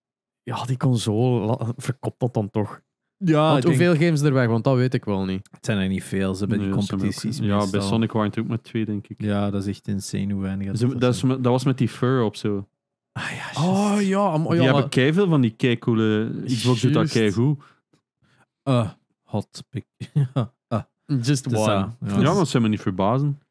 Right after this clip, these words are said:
Speaker 1: Amai.
Speaker 3: Eh, ai, die, die, bij, maar het zotte is dat er bijna bij elke grote film tegenwoordig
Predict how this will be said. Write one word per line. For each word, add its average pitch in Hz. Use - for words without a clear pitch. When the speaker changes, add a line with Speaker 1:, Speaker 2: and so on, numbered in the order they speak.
Speaker 1:
Amai. 95
Speaker 3:
Eh, 110
ai, 127
die, 120
die, 117
bij, 113
maar 117
het 123
zotte 175
is 165
dat 135
er 110
bijna 123
bij 107
elke 139
grote 127
film 117
tegenwoordig 107